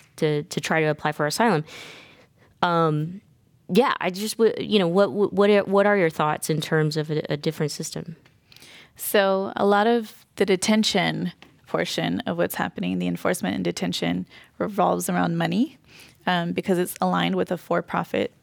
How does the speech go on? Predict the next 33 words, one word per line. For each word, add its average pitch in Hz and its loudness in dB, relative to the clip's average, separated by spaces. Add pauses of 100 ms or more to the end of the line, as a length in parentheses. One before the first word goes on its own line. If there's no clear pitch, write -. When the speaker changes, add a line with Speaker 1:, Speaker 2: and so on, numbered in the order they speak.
(120)
Speaker 2:
system. 196 -2 (520)
And 175 2
that 180 2
just 185 -2
keeps - -6
growing 165 -2
and 165 -4
growing. - -2
It's - -4
a 170 0
juggernaut. 165 -2
We 180 -2
have 175 0
more 175 2
people 175 -2
detained 170 -4
than 185 -4
anywhere 190 0
else 180 -2
in 165 -4
the 160 -4
world. 175 0 (480)
Um, 175 0
but 190 2
especially, 202 0
like, 214 0
on 214 0
the 196 -4 (120)
administrative 190 0
matters, 170 0
so 180 0
immigration 175 0
alone, 175 0